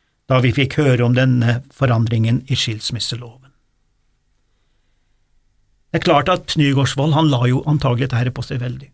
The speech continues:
For jeg, jeg er vel kanskje av de som tror at Nygaardsvold ble litt presset av andre medlemmer da, både med den ene og den andre saken. For han var tross alt, eh, ganske bra, Nygaardsvold, på mange måter. Her. Eh, men han tente veldig på,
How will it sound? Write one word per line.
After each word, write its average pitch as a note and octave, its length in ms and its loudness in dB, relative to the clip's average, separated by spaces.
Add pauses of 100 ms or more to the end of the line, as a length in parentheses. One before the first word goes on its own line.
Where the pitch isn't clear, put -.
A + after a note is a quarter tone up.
(400)
For D3 100 -2
jeg, C#3 280 0
jeg C3+ 200 2
er C3 120 0
vel B2 160 -2
kanskje C3 320 0
av B2 80 -2
de B2 120 0
som C#3 200 -2
tror A#2+ 320 -4
at B2 160 -4
Nygaardsvold A#2+ 560 -4
ble B2 160 -6
litt - 160 -4
presset - 320 -4
av G#2+ 200 -8
andre A#2+ 360 -2
medlemmer A#2+ 440 -4
da, B2 100 -18 (100)
både A#2+ 200 -2
med A#2 180 -2
den D3 100 -8
ene A#2 240 -2
og A#2 80 -10
den - 80 -2
andre B2+ 240 -2
saken. - 400 -10
For A#2+ 160 -4
han A#2+ 80 2
var B2+ 160 -4
tross - 240 -6
alt, - 320 -8 (1120)
eh, B2+ 180 -2
ganske C3+ 440 -2
bra, B2 260 2 (140)
Nygaardsvold, A#2+ 480 -2
på B2 120 -2
mange A2+ 200 -2
måter. B2+ 280 -10 (540)
Her. B2 140 -6 (920)
Eh, B2 520 2
men B2 160 4
han D#3+ 220 2 (100)
tente D#3+ 440 -2
veldig D#3 360 -2
på, D#3 80 0